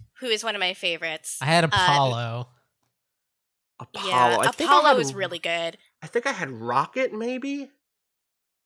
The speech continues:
Speaker 3: Oh, I had Olaf. I definitely had Olaf, who was an anteater. God.
Speaker 1: I like the anteater animal types, you know?
Speaker 2: Anteater.
Speaker 3: Me too.
Speaker 1: Olaf is really, really, really wonderful. I, I must say.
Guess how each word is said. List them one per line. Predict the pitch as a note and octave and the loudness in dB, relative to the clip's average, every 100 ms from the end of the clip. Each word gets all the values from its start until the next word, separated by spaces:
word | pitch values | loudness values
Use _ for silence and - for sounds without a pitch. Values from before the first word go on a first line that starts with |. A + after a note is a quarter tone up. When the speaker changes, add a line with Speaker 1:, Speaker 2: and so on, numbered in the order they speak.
| - | 4
Speaker 3:
Oh, | G3 G#3 - | 6 6 4
I | E3 | 4
had | G3+ - | 2 4
Olaf. | F3+ F3 A2+ G2+ A2 - - _ - | 4 4 2 2 -2 -10 -20 _ -6
I | C#3+ | -6
definitely | B2+ F3+ F3+ F#3+ | 2 4 4 2
had | F3 - | 2 2
Olaf, | D3 C#3+ C3 A#2 | 2 6 6 6
who | - | 2
was | C#3+ | -2
an | B2 A#2+ | -2 -4
anteater. | C3 C3+ - F#2+ G2 F2 - _ _ _ _ _ _ _ - | -2 -2 -6 -8 -6 -6 -10 _ _ _ _ _ _ _ -12
God. | B2+ A2+ G#2 | -8 -2 0
Speaker 1:
I | - | 0
like | G4 B4+ | 2 -2
the | F3+ B3 G3+ | 0 0 0
anteater | F#3 F3+ E3 | -2 -4 -4
animal | E3 D#3+ F3+ | -4 -6 -10
types, | F3+ - G#2+ | -8 -10 -12
you | D#3 E3 A#3 | -16 -16 -8
know? | A#3 | -4
Speaker 2:
Anteater. | A#3 G3+ _ | -4 -6 _
Speaker 3:
Me | D3+ F#3 | -6 -6
too. | - - D#3 C3+ A#2+ | -6 -4 0 2 4
Speaker 1:
Olaf | C#4 F#4 E4 C#4+ C#4 | 2 6 6 6 2
is | C#4 | -4
really, | C4 B3+ A3+ F#3 F#3 | 0 2 4 2 0
really, | A#3+ B3 C4+ B3 | -2 -2 0 -2
really | G3 A#3 A3+ G#3 | -2 -4 -4 -4
wonderful. | G3 F#3+ F3 - D#3+ - | 0 0 0 -8 -12 -2
I, | F#3 F#3 - | -2 -2 -2
I | F#3+ | -2
must | G#3 G#3+ A#3+ - - | 0 0 0 0 -10
say. | - G#3+ D#3+ - | -2 0 0 -4